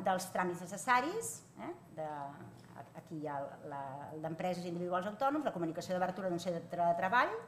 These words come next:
això sempre, i la declaració responsable d'obertura. Aquí, un, un cop faig clic a, i desplego cadascun d'aquests ítems, m-, em dona tota l'explicació, mm,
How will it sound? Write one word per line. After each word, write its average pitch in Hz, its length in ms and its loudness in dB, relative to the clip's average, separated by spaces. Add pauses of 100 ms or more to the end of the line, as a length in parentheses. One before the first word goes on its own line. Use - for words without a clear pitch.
(100)
això 151 160 -14
sempre, 277 340 0 (240)
i 240 60 2
la 214 80 6
declaració 190 340 0
responsable 165 560 -6
d'obertura. 143 480 -6 (1300)
Aquí, 277 180 -2
un, 285 140 -2 (180)
un 220 160 -2
cop 226 240 4
faig - 300 4
clic 233 260 0
a, 156 60 4 (260)
i 175 80 -4
desplego 202 480 2
cadascun 185 400 -2
d'aquests 190 380 -2
ítems, 339 320 4 (420)
m-, 214 140 -2 (180)
em 185 160 2
dona 220 220 6
tota 214 180 6
l'explicació, 220 800 4 (400)
mm, 247 160 -4